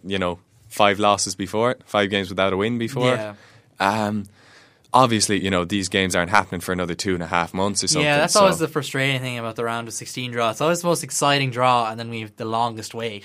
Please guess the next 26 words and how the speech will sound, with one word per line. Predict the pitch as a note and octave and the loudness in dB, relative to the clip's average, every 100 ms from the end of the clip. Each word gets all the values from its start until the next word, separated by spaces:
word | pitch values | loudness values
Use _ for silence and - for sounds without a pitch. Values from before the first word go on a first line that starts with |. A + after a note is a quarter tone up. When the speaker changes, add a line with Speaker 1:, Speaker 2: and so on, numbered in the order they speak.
| - | 2
Speaker 1:
Yeah, | F#2 F2 - - - | 4 4 0 -20 0
yeah, | G#2+ F2+ | 4 4
and | G#2+ | 4
you | G#2+ | 2
can't | C3 B2 | 4 4
really | A2 G#2+ | 4 0
predict | G2+ F#2 A#2 A2+ | 0 0 0 2
anything | G2 F#2 F#2 | -2 0 -2
based | F2+ F2 E2+ | 0 0 -2
on | D#2+ | -4
form | - E3 C#3 F2+ | -2 2 4 2
Speaker 2:
Yeah, | F2+ | 0
Speaker 1:
either. | F2 | -2
Speaker 2:
it, | D#3 C#3+ | -2 -2
it | D#3+ D#3 | 0 0
is | D#3 | 0
a | C#3 | 0
bit | C#3+ | -2
of | B2 | -2
a | |
difficult | B2 B2+ A#2+ A#2 | -4 -6 -4 -2
Speaker 1:
Yeah. | F#2+ | 2
Speaker 2:
question | - - A#2+ | 2 0 -2
to | A#2 | 0
ask. | A#2 A2+ A2+ - | 0 -2 -6 -2
Speaker 1:
Yeah, | F#2 G#1+ | -2 -2